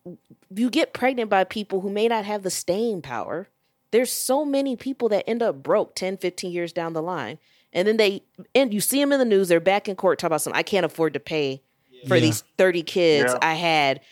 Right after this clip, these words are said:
Speaker 1: when I was hot back in twenty twenty, twenty twenty-one." You know what I'm saying? Like, it's
Speaker 3: Yeah.
Speaker 1: just, it's just insane to me. Like, you know, you really gotta think, like, "Yo, is this person gonna be hot forever?"
Speaker 2: Shit, you, you gotta think about how many women don't, or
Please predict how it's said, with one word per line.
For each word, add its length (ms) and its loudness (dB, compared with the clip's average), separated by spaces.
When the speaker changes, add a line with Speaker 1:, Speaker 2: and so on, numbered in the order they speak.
Speaker 1:
when 140 2
I 80 4
was 160 2
hot 400 4
back 260 4
in 120 -2
twenty 340 0
twenty, 340 -2
twenty 300 -4
twenty-one." 560 -4
You 100 -6
know 100 2
what 100 2
I'm 80 -2
saying? 300 0
Like, 260 0
it's 160 2
Speaker 3:
Yeah. 60 -4
Speaker 1:
just, 320 2
it's 160 4
just 240 4
insane 420 0
to 60 2
me. 140 2
Like, 380 0
you 140 -2
know, 80 4
you 160 0
really 200 0
gotta 180 2
think, 200 -2
like, 160 -10
"Yo, 200 0
is 80 -6
this 120 -4
person 280 -4
gonna 120 -4
be 100 -6
hot 280 -8
forever?" 420 -4
Speaker 2:
Shit, 360 -10
you, 220 -8
you 180 -2
gotta 140 -2
think 160 -2
about 200 -2
how 100 -2
many 180 -2
women 320 -4
don't, 280 -2
or 220 2